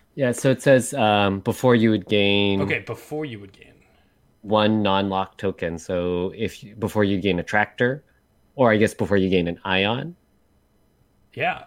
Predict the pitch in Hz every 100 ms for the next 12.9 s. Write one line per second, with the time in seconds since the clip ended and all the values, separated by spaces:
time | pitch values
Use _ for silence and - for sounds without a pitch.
0 | _ - 143 156 151 143 170 160 160 190
1 | 196 180 170 165 151 127 127 127 135 123
2 | 117 117 110 - 117 104 98 95 _ _
3 | _ _ _ - 151 123 113 - 127 127
4 | 113 104 101 _ _ _ _ _ _ -
5 | 127 123 165 156 131 131 135 135 127 120
6 | 131 156 131 120 127 117 117 165 131 120
7 | 110 107 110 120 143 - 131 123 117 120
8 | 110 - 117 127 117 107 - 120 101 98
9 | 101 135 131 131 131 135 117 - 127 123
10 | 110 117 135 117 - 117 127 117 113 110
11 | 107 180 170 123 113 107 117 117 107 -
12 | 139 120 - 120 107 110 107 104